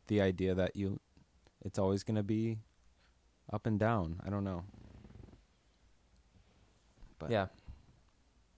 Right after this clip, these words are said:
Speaker 1: yeah, that was good.
Speaker 2: Totally.
Speaker 1: Good ending.
Speaker 2: Yeah.
Speaker 1: Anything
Speaker 2: Well,
Speaker 1: else?
Speaker 2: I don't think so.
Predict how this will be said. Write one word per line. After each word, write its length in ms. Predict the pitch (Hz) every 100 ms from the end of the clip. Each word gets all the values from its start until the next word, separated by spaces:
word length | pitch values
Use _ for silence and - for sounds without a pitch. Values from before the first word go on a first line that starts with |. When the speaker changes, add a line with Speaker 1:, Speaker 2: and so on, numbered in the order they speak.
| _ - - _
Speaker 1:
yeah, 160 | 190 123 - _ _ _ _ - - -
that 100 | 214
was 80 | 202
good. 280 | 240 135 92 - - - - - - - -
Speaker 2:
Totally. 380 | 120 123 101 101 -
Speaker 1:
Good 140 | 135
ending. 300 | 131 110 92 - _ _ _ _ _ _ _ _ _ _
Speaker 2:
Yeah. 200 | 107 107 98 - - - _ _ - - - _ _ _ _ _ _ _ -
Speaker 1:
Anything 160 | 110 110
Speaker 2:
Well, 100 | 127
Speaker 1:
else? 180 | 160 - _ _ _ _ _ _ _ _ _ 170
Speaker 2:
I 60 | 131
don't 140 | 143
think 200 | 127 151
so. 280 | - 95